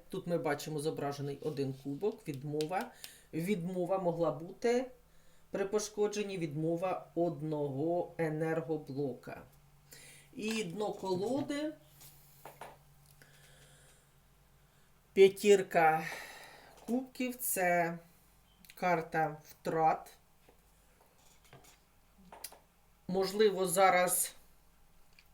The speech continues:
атомна електростанція працює не на всю силу, бо там є втрати.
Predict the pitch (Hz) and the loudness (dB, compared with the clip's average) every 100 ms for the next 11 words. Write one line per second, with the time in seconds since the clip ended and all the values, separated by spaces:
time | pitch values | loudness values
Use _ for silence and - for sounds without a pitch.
0 | - _ - _ - 180 180 175 175 175 | -20 _ -20 _ 0 2 2 0 2 2
1 | 170 180 175 - 175 170 165 151 156 165 | 2 -4 -4 0 0 0 -2 -4 -2 -2
2 | - - 180 151 143 139 - - - - | -4 -6 -4 -2 -2 -4 -12 -20 -20 -20
3 | - - - 170 202 214 180 160 - 165 | -20 -20 -10 -4 0 0 0 -2 -4 -4
4 | 147 - - 165 165 190 240 - - - | -2 -2 0 0 0 -2 -6 -10 -20 -20
5 | - - - - - - - - - - | -20 -20 -20 -20 -20 -20 -20 -20 -20 -20
6 | - - - - _ 156 175 180 175 170 | -20 -20 -20 -20 _ -2 -2 2 0 0
7 | 165 147 - - 165 143 - 196 226 | -2 -4 -4 -4 0 0 -2 -4 -4